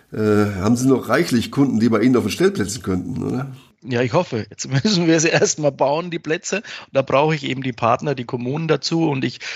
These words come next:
Speaker 2: kann denen auch nur ans Herz legen, ähm, keine Angst vor den Reisemobilisten. Im Gegenteil, es ist ein super Klientel, das man in die Region bekommt.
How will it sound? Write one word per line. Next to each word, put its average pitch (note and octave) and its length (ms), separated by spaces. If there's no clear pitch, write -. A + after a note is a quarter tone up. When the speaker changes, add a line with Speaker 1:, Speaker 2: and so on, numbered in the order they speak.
Speaker 2:
kann C3+ 200
denen C#3+ 220
auch B2 140
nur C3 120
ans B2+ 220
Herz C#3 300
legen, C#3 440
ähm, C3 360
keine A#2+ 280
Angst D#3 300
vor A#2+ 80
den B2 160
Reisemobilisten. B2+ 840
Im A#2+ 100
Gegenteil, B2+ 540
es - 80
ist A#2+ 140
ein B2 40
super D#3 360
Klientel, B2+ 540
das C3+ 220
man B2+ 140
in B2+ 160
die B2 160
Region B2+ 460
bekommt. A#2+ 480